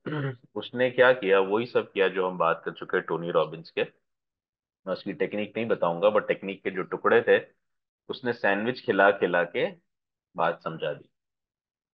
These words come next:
कि मसला क्या है, राइट? उसने hypnotize किया, बहुत कुछ किया।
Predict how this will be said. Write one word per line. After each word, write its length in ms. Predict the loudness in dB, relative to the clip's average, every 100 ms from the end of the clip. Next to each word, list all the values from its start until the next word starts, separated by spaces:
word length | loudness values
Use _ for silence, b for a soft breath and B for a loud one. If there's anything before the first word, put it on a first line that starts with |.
| _ _ -14
कि 60 | -12
मसला 460 | -12 -14 -8 -8
क्या 240 | -8 -14 -18
है, 80 | _ _ -8
राइट? 220 | -8 -8 -12
उसने 220 | -8 -6
hypnotize 540 | -4 -4 0 2 0
किया, 260 | -4 -2 0
बहुत 240 | 0 -4
कुछ 180 | -6 -14
किया। 260 | -6 -4